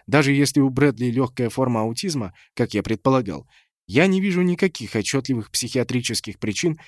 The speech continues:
которые подтолкнули бы его к убеждению, будто его коммуникация в чате — это ролевая игра с людьми, которые старше, чем говорят. Следовательно,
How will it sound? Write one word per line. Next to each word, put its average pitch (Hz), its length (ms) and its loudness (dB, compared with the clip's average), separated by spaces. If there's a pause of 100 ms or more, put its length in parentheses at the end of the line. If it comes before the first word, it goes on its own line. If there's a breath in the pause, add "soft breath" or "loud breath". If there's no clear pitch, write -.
(160 soft breath)
которые 160 320 2
подтолкнули 147 680 0
бы 139 140 4
его 131 200 4
к 127 100 -10
убеждению, 131 600 0 (220 soft breath)
будто 135 320 0
его 131 260 2
коммуникация 123 760 0
в - 60 -14
чате — 160 380 -4 (220 soft breath)
это 160 340 4
ролевая 139 520 4
игра 123 240 2
с - 100 -4
людьми, 123 380 -2 (200 soft breath)
которые 139 360 4
старше, 123 460 0
чем 107 280 -4
говорят. 98 380 -2 (640)
Следовательно, 143 680 4